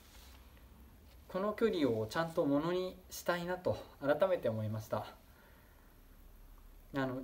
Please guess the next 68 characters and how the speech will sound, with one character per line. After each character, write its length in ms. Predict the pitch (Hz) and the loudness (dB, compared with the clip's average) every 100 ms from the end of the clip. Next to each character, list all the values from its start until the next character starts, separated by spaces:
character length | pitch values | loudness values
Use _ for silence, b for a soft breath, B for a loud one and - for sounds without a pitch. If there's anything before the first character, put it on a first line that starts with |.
| - | -4
以 80 | 262 | 2
前、 320 | 359 247 - - - - - 185 | 4 4 2 -10 -20 -20 -14 -2
私 320 | 190 233 262 | 2 2 2
の 120 | 240 | 2
動 180 | 226 220 | 6 6
画 100 | 226 | 6
で 80 | 214 | 4
解 180 | 214 202 | 4 4
説 240 | - 202 | 2 0
さ 120 | 202 | 0
せ 120 | 190 | 2
て 120 | 196 196 | -2 -2
い 80 | |
た 100 | 190 | 4
だ 100 | 185 185 | 6 8
い 80 | |
た 100 | 185 | 6
ん 60 | 180 | 2
で 80 | 139 | 2
す 100 | - | 0
け 100 | 113 | -2
れ 80 | 110 | 0
ど、 300 | 113 107 - B B B | 2 0 -2 B B B
三 340 | - 247 302 285 | -4 2 2 2
件 260 | 285 285 | 4 6
ぐ 80 | 294 | 6
ら 140 | 294 196 | 6 4
い 20 | |
の 100 | 269 | 2
距 140 | 175 | 2
離 100 | 151 | 2
が 140 | 113 110 | 2 0
刺 160 | 120 | -2
さ 100 | - | 0
っ 60 | 170 | 0
て 80 | 135 | -2
く 140 | 113 | -4
る 80 | 104 | -6
と、 180 | 113 107 | -4 -6
手 140 | - | -4
裏 120 | 220 | -4
剣 160 | 240 254 | -4 -4
っ 20 | |
て 80 | 240 | -4
本 220 | 202 226 | -2 -2
当 140 | 233 240 | 0 0
に 160 | 233 | 2
面 140 | 220 220 | 2 0
白 220 | 220 254 | 0 0
く 100 | 240 | 2
な 100 | 180 | 0
っ 40 | |
て 80 | 175 | 0
き 120 | 107 | -6
ま 120 | 101 95 | -6 -8
す。 100 | - - B B B B B B B - - | -12 -18 B B B B B B B -12 -2
ま 180 | 170 | 0
あ、 100 | 117 - - - - - - - - - - | 0 -4 -12 -14 -14 -14 -16 -18 -18 -20 -8
中 260 | - 247 | -4 -4
距 160 | 240 262 | 2 4
離、 120 | 175 123 B B B | 4 0 B B B
も 80 | 190 | -6
し 80 | 214 | -2
く 100 | - | 2
は 80 | 143 | 2
長 200 | 147 139 | 2 0
距 140 | 139 | 0
離、 120 | 110 | -2